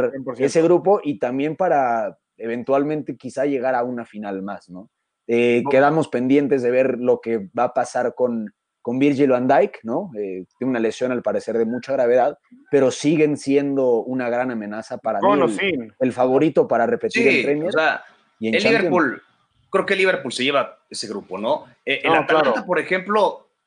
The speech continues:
Speaker 3: acaba de ser goleado cuatro uno por el Napoli,
Speaker 1: Por
Speaker 3: ¿no?
Speaker 1: Napoli.
Speaker 3: Digo,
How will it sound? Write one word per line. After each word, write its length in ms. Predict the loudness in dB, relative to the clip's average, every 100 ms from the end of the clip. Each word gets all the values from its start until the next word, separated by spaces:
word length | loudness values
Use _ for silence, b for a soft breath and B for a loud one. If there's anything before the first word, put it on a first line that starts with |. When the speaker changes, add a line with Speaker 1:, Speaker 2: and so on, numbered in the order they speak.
| -6
Speaker 3:
acaba 320 | -2 0 2
de 80 | 0
ser 160 | -2 -2
goleado 360 | 0 0 0
cuatro 300 | -2 -4 -2
uno 560 | -2 -2 -2 -4 -10 -16 -12
por 140 | -4 -4
el 100 | -2
Napoli, 340 | -4 -4 -4
Speaker 1:
Por 60 | 0
Speaker 3:
¿no? 60 | -2
Speaker 1:
Napoli. 220 | 2 0
Speaker 3:
Digo, 120 | 0